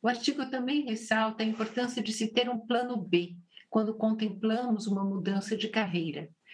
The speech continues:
Isso porque o salto entre o que se imagina e o que pode ser alcançado pode, por vezes, ser maior do que imaginado. Dessa forma, pequenas pontes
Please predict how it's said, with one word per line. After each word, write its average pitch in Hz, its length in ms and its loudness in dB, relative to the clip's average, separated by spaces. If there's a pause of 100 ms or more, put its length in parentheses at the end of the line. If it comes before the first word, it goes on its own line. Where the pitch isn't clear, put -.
(160)
Isso 294 360 2
porque 226 400 2
o 214 100 0
salto 214 720 0
entre 208 280 0
o - 60 -6
que 214 140 2
se 262 260 0
imagina 175 840 0 (180)
e 220 60 2
o 202 60 0
que - 120 -4
pode 269 420 4
ser 196 300 0
alcançado 175 960 0 (380)
pode, 247 280 6
por 220 220 -2
vezes, 214 500 -2
ser 247 320 -2 (180)
maior 233 840 2
do 247 100 -2
que 240 120 2
imaginado. 220 760 0 (520)
Dessa 220 300 4
forma, 190 520 0 (220)
pequenas 370 500 0
pontes 226 680 2